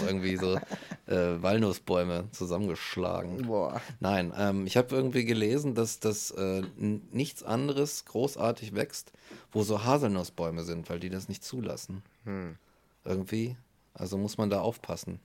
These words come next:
Speaker 1: Da ist, ist alles irgendwie meistens
Speaker 2: Was ist
Speaker 1: kaputt
Speaker 2: da
Speaker 1: geht.
Speaker 2: los?
Speaker 1: Weiß ich auch nicht. Ich glaub, die haben einfach da so ihr Ding. Die sagen, nee, das ist unser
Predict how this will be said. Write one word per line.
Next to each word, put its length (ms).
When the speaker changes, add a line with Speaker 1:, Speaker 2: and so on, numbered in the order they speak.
Speaker 1:
Da 100
ist, 180
ist 220
alles 320
irgendwie 240
meistens 420
Speaker 2:
Was 60
ist 100
Speaker 1:
kaputt 140
Speaker 2:
da 100
Speaker 1:
geht. 100
Speaker 2:
los? 300
Speaker 1:
Weiß 200
ich 120
auch 80
nicht. 200
Ich 40
glaub, 220
die 120
haben 180
einfach 280
da 160
so 100
ihr 140
Ding. 320
Die 80
sagen, 260
nee, 200
das 480
ist 80
unser 280